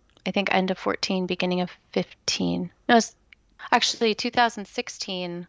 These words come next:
is when I signed on with my agent because I, I ac-,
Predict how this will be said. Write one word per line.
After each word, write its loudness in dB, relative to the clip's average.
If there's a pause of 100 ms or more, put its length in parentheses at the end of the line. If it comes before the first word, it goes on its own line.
(120)
is -4
when 0
I 0
signed -2
on 0
with -6
my -2
agent -4
because 2
I, 6
I 2
ac-, -2